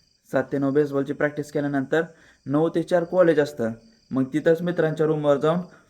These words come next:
म्हणजे हॉस्टेलवर जाऊन तिथंच कपडेही बदलायचे आणि तिथनं बरोबर नऊ, साडे नऊपर्यंत कॉलेजमध्ये जायचं.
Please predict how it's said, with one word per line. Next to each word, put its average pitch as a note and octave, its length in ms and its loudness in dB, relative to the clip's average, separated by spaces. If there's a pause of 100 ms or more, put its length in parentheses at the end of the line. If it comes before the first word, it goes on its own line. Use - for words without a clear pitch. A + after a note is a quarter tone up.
(920)
म्हणजे C3+ 280 0
हॉस्टेलवर D3 540 2
जाऊन D3+ 220 0
तिथंच D3+ 260 0
कपडेही D3+ 340 2
बदलायचे C#3+ 720 0
आणि B2+ 120 -6
तिथनं C#3+ 240 -2
बरोबर D3 380 2 (420)
नऊ, D3 220 4
साडे D3+ 240 4
नऊपर्यंत D3 560 0
कॉलेजमध्ये D3 480 2
जायचं. C3 360 0